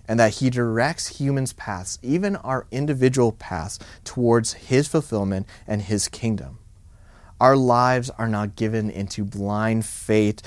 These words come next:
or random, meaningless, or endless cycles with no resolution. Instead, God is the first and he is the last, directing us towards his goodness.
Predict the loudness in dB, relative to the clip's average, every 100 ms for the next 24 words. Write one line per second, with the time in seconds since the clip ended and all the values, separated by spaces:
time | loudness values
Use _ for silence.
0 | -20 -4 2 4 4 2 4 2 2 2
1 | 0 0 0 -2 -2 -4 0 2 2 2
2 | 2 2 2 2 0 0 -8 -18 -2 0
3 | 2 4 6 8 8 4 4 0 0 -2
4 | -2 -2 -2 0 4 6 6 4 -2 -14
5 | -20 -20 -20 -16 -10 -8 -8 -2 0 0
6 | -2 -8 -12 -6 -2 0 -2 -8 -12 -16
7 | -20 -20 -14 -2 0 0 -2 2 2 2
8 | 0 0 -2 -6 -8 -4 0 0 0 -6
9 | -6 -8 -10 -8 -10 -10 -16 -20 -20 -14
10 | -8 -6 -4 -4 -6 -12 -16 -20 -6 -4
11 | -4 -6 -6 -6 -16 -18